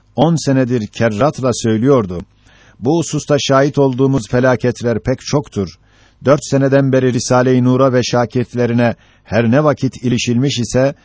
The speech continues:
bir felaket, bir musibet takip etmiş ve Risale-i Nur'un ehemmiyetini ve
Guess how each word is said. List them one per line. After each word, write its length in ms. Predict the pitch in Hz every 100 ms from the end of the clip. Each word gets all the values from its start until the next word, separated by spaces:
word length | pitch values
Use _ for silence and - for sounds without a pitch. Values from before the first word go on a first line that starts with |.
| _ _
bir 220 | 90 113
felaket, 720 | 110 117 120 117 123 135 - -
bir 160 | 98 117
musibet 520 | 110 104 117 110 131 -
takip 420 | 110 110 - 135
etmiş 500 | 143 143 143 143 - - _ _ -
ve 180 | 101 117
Risale-i 520 | 101 - 117 120 127
Nur'un 320 | 127 127 156
ehemmiyetini 920 | 143 117 123 123 127 123 - 131 151 - _ _
ve 100 | -